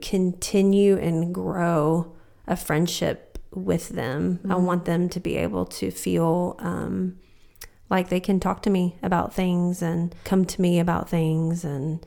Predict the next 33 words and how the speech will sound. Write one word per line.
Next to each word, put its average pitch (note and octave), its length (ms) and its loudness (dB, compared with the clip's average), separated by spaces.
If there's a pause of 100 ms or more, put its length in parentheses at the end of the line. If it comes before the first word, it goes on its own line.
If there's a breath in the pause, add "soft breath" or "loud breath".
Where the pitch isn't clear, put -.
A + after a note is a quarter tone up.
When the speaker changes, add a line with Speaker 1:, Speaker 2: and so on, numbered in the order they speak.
Speaker 1:
just, - 400 -4 (100)
that's F#3+ 520 0
kind G#3 240 2
of F#3 240 -2
my E3+ 140 2
big F#3+ 360 0
focus. - 640 -2
And F3 140 0
the, - 180 -6
if - 100 -6
you G#3 80 2
think B3 160 2
about F#3+ 440 4
the, F#3+ 280 0 (180)
a F3+ 120 -2 (400)
child's F3+ 640 2 (360 soft breath)
life F3+ 440 4
broken E3+ 260 2
up F3+ 180 0
into F3+ 120 2
three E3+ 400 0
six-year F3+ 840 -2
segments, G3 760 2
Speaker 2:
Yeah. G3+ 260 2
Speaker 1:
you G3 100 6
know, G3 240 4 (180)
um, F#3 400 2
we're, F3+ 320 0 (320)
like, F3+ 200 -2
entering F3+ 440 2
into E3+ 260 0
that - 240 0
last E3 440 -4